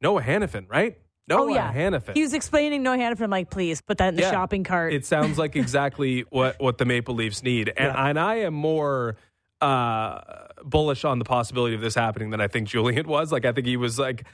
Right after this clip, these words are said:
Speaker 1: a little bit uneasy about, like, sending someone to the Toronto Maple
Speaker 2: Yeah,
Speaker 1: Leafs
Speaker 2: let's do it.
Speaker 1: on his call with us. But I really, really think the method to improve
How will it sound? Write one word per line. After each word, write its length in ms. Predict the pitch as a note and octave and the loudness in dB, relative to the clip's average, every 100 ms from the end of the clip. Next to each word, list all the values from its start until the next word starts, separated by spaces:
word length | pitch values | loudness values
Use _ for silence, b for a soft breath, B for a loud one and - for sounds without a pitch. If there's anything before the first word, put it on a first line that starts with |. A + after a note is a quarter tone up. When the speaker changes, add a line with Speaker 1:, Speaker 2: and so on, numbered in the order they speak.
| B | B
Speaker 1:
a 140 | D#3+ D3+ | 2 4
little 240 | E3+ F3 | 4 2
bit 160 | E3 D#3 | 2 2
uneasy 500 | D3+ D#3 D#3+ C#3 D3 | 0 0 -2 -2 0
about, 280 | C3+ C3+ D3 | 2 0 0
like, 180 | B2+ | -2
sending 540 | - - F3 E3 D#3 D3+ | -2 0 0 2 0 0
someone 400 | D#3+ D3 C#3 C3 | 0 2 0 0
to 80 | D3 | -2
the 80 | C3 | 0
Toronto 300 | C#3 C3+ B2+ | 2 2 2
Maple 260 | C3 - | 0 0
Speaker 2:
Yeah, 60 | - | 0
Speaker 1:
Leafs 120 | C4+ | 0
Speaker 2:
let's 160 | C4+ - | -2 -4
do 220 | G3 G3+ | 0 0
it. 160 | G3 - | 0 0
Speaker 1:
on 200 | D3 C#3+ | 2 2
his 200 | D3 - | -2 0
call 260 | C#3 C3+ | 2 2
with 140 | B2 G#2+ | 0 -2
us. 360 | G2+ G2+ - _ _ _ _ - - | -2 -4 -8 _ _ _ _ -8 0
But 160 | D#3 | 2
I 120 | D3 D3+ | 2 0
really, 420 | C3+ D3 D#3 D3 | 0 0 0 0
really 280 | C#3+ C#3+ C3 | 0 -2 -2
think 460 | - B2 G2 - _ _ - | 0 0 -2 -8 _ _ -8
the 520 | B2 B2+ B2 A#2 A2+ - | 0 0 0 -2 -6 -4
method 540 | A#2+ C#3 D#3 D#3+ C#3+ | 2 2 2 0 0
to 200 | - C3+ | -2 0
improve 720 | C#3 B2+ - B2 G2+ F#2 - | 0 -2 0 0 0 -6 -16